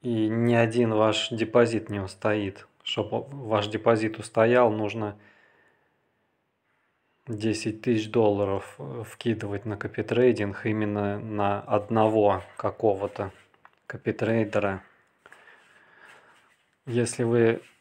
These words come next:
согласны, тогда да, это для вас. Если вы, э, поссываете и сначала хотите посмотреть, как всё пойдёт, хотите поторговать на пятьдесят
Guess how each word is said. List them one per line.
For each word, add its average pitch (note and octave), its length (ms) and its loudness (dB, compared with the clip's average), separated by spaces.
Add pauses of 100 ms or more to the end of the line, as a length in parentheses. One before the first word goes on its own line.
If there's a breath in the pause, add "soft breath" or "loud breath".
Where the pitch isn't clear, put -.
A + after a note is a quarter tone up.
(200)
согласны, A#2 920 2 (360)
тогда A#2 320 2
да, G2+ 460 2 (180)
это G#2+ 240 -12
для G#2+ 240 -2
вас. F#2 400 -6
Если G#2 320 -8
вы, A2 140 -2
э, G#2+ 480 -8 (140)
поссываете A#2+ 760 -2
и F#2+ 40 -6
сначала G#2+ 480 -4
хотите G#2+ 380 -4
посмотреть, A2 540 -2
как - 180 -6
всё - 180 -10
пойдёт, A2 560 0 (640)
хотите G#2 400 -8
поторговать G#2 1000 -4
на G2+ 440 -8
пятьдесят G#2+ 500 -6